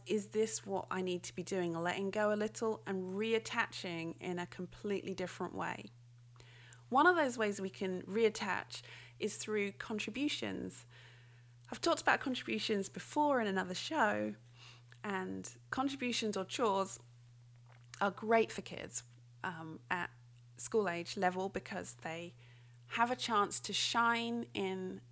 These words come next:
a completely unrelated area to academics. And with the pressure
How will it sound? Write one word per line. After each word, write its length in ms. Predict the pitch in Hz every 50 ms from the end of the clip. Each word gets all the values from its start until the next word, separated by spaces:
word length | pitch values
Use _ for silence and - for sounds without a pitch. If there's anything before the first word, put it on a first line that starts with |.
| -
a 60 | - 170
completely 680 | - - 202 190 - - - 262 262 - - 240 - - -
unrelated 680 | - 226 233 247 240 233 226 226 208 208 - - 202 -
area 580 | - 185 180 175 180 175 170 170 165 170 170 175 - - - - - -
to 300 | - - - 202 190 190 -
academics. 880 | - 185 190 - 214 175 180 160 160 156 - - - - - - - - -
And 160 | 214 202 196
with 220 | 202 214 214 - -
the 340 | - 214 214 208 202 196 - -
pressure 880 | - - - - - 294 320 320 - - - 233 202 196 190 - -